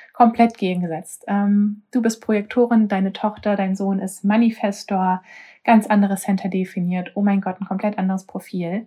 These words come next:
Da auch das Vertrauen zu haben, dass sich die Seele genau den Kontext, genau die Eltern, genau den Ort ausgesucht hat, auch um hier wieder die größtmöglichen Lernerfahrungen zu sammeln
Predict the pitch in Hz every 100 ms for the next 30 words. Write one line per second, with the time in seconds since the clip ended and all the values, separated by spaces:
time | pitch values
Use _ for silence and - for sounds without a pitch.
0 | _ - - _ _ _ _ _ - 226
1 | 233 233 220 - 196 196 190 170 180 185
2 | 233 - - 196 208 - - _ 196 196
3 | 196 - 277 226 190 185 185 180 196 269
4 | _ - 185 185 185 196 233 _ _ 202
5 | 185 - 226 247 247 254 - - 190 185
6 | 190 185 - 202 214 226 226 214 202 185
7 | 185 185 196 190 196 175 175 - 180 175
8 | - 185 - 185 185 190 180 196 185 175
9 | 170 185 202 _ _ _ _ _ - 180
10 | - - 202 208 - 190 185 - - 185
11 | 180 180 180 170 180 - 165 160 165 170
12 | - - 165 165 160 156 170 233 302